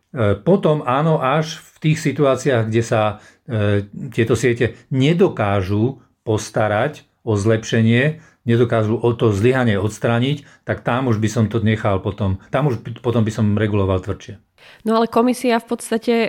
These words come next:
Speaker 2: už takýto priestor nechávala týmto sieťam a, a zjavne, e, sa mnoho, e, nezmenilo. Tie, tie priebežné reporty, ktoré boli uverejňované, e, jednoducho informovali aj komisiu, aj v podstate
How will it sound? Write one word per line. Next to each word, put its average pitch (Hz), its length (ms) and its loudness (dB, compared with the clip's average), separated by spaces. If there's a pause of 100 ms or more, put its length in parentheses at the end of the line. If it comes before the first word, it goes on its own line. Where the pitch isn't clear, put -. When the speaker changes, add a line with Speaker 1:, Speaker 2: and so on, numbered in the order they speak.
(140)
Speaker 2:
už - 280 -6
takýto 226 400 -2
priestor 226 360 0
nechávala 226 560 0
týmto 160 360 -4
sieťam 165 520 -4
a, 170 400 -2
a 175 80 -2
zjavne, 196 560 0
e, - 600 -6
sa 196 200 0
mnoho, 208 320 4
e, 196 160 4 (360)
nezmenilo. 190 760 0
Tie, 180 400 -2
tie 170 160 -2
priebežné 185 560 0
reporty, 185 400 -2
ktoré 185 240 -4
boli 175 280 0
uverejňované, 190 840 0
e, - 0 - (1300)
jednoducho 190 840 0 (600)
informovali 202 720 2
aj 185 200 0
komisiu, 196 520 -2
aj 185 160 0
v 185 80 -20
podstate 185 380 -6